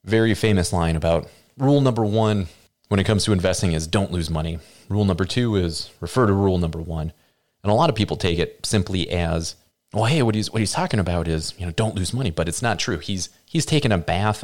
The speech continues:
on airlines, an oil industry. He's lost more money than most people will make over a hundred lifetimes.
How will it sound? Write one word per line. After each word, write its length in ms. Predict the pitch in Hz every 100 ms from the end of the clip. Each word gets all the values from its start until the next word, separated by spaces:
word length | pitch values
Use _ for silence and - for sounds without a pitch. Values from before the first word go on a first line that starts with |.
| -
on 360 | 92 87 85 - _ _ _ -
airlines, 720 | 131 131 123 120 120 123 113 - _ _ _ -
an 120 | 95 -
oil 300 | 123 123 117
industry. 640 | 120 117 - 117 110 107 _ _
He's 420 | - 156 147 - -
lost 500 | 85 113 113 - - _ -
more 480 | 98 104 101 95 -
money 480 | - 87 85 82 82 - _ _ _
than 140 | 101 107
most 260 | 123 123
people 420 | - 104 90 95 85 _ _ _ -
will 140 | 92
make 420 | 90 87 85 - - _ _ _
over 280 | 101 92 90
a 60 | 90
hundred 260 | 101 87
lifetimes. 580 | 80 76 - 78 76 -